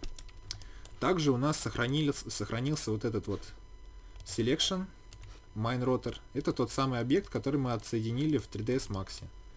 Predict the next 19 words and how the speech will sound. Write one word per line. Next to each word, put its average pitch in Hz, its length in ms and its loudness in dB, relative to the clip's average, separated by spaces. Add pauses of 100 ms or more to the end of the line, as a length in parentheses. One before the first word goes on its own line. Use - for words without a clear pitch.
(460)
Это - 160 4
позволяет 131 480 4
быстро 135 360 2
назначать 110 580 0
селекшены, 113 640 0
то - 100 -6
есть 95 140 0
в - 60 -14
три 107 100 -2
дэ 113 100 -2
Max 135 420 0
порой 117 440 2 (160)
удобнее 107 420 2
выделить 95 460 0
какую-то 95 400 -2
часть 95 240 -2
модели, 120 340 2
чем 110 380 -2
в, 101 120 -8